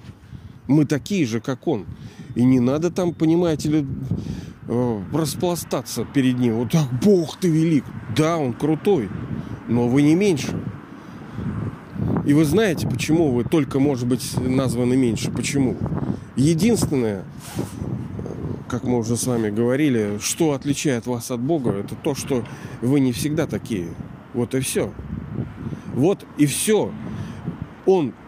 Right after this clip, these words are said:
всегда в этой высшей форме, в этой суперкруте находится, а, а мы, э, в этот период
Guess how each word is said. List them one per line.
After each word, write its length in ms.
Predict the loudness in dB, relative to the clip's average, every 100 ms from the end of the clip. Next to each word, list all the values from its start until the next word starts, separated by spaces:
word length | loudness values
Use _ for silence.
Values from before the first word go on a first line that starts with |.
| -8
всегда 500 | 0 2 4 2 2
в 60 |
этой 240 | 0 2 4
высшей 400 | 6 4 2 -2
форме, 520 | 2 2 4 0 -2 -6 -12 -10 -10 -12 -14 -16 -18 -2
в 80 | 0
этой 260 | 2 2 2
суперкруте 960 | 2 4 4 0 2 2 4 2 0 -2 -8 -2
находится, 720 | -2 0 0 0 -2 -6 -6 -10 -4
а, 300 | -2 -2 -4 -8 -14 -16 -6
а 180 | -2 2
мы, 300 | 4 4 2 -6 -12 -10 -10 -8
э, 320 | -6 -4 -2 0
в 300 | 0 2 2
этот 260 | 2 -2 -4 -10 -8 -8 -10 -12 -12 -14 -16 2
период 400 | 4 6 6 4